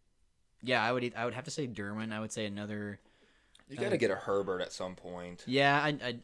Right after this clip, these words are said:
Speaker 1: I do have to get a Herbert at some point. That's
Speaker 2: You
Speaker 1: just
Speaker 2: just
Speaker 1: a
Speaker 2: have
Speaker 1: given.
Speaker 2: to.
Speaker 1: That's a given. I wouldn't mind getting a Herbert and, like, getting, like, you know, like we just talked about, getting it signed
Speaker 2: Yeah,
Speaker 1: for some
Speaker 2: that'd be
Speaker 1: memorabilia
Speaker 2: cool.
Speaker 1: or, you know, like,
Speaker 2: That would be
Speaker 1: throw it
Speaker 2: cool.
Speaker 1: up in the man cave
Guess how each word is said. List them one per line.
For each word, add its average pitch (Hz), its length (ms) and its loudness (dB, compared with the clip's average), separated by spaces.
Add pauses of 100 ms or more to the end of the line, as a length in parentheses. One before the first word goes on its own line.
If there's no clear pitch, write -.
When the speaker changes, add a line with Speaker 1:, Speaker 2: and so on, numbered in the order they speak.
Speaker 1:
I 127 100 -2
do 131 180 -2
have 127 120 -2
to 127 80 -4
get 110 140 0
a 104 140 -6
Herbert 98 460 -6
at 98 140 -6
some 98 180 -4
point. 92 260 -6
That's 101 120 -2
Speaker 2:
You 131 60 4
Speaker 1:
just 123 160 6
Speaker 2:
just 101 80 2
Speaker 1:
a 92 40 6
Speaker 2:
have 90 220 6
Speaker 1:
given. 90 60 -4
Speaker 2:
to. 87 360 -4 (380)
Speaker 1:
That's 147 160 -2
a 120 40 -4
given. 101 520 0
I 127 100 2
wouldn't 202 240 6
mind 165 280 2
getting 127 200 -2
a 110 60 -4
Herbert 107 420 -2
and, 104 100 -10
like, 92 260 -6
getting, 98 380 -6
like, 90 180 -10 (680)
you 101 80 -8
know, 90 100 -4
like 92 180 -4
we 98 60 -2
just 92 160 -10
talked 87 220 -4
about, 92 200 -6
getting 87 160 -6
it 80 140 -10
signed 95 540 -4 (260)
Speaker 2:
Yeah, 95 300 0
Speaker 1:
for 104 180 -6
some 101 200 -4
Speaker 2:
that'd 107 200 0
be 107 60 2
Speaker 1:
memorabilia 107 600 4
Speaker 2:
cool. 110 160 2
Speaker 1:
or, 107 100 0
you 107 100 -2
know, 107 100 -2
like, 101 180 -4
Speaker 2:
That 92 220 -4
would 95 120 -4
be 95 80 -8
Speaker 1:
throw 113 260 -2
it 110 40 0
Speaker 2:
cool. 110 60 2
Speaker 1:
up 104 80 -4
in 104 60 -6
the 104 60 -4
man 101 240 -4
cave 107 380 0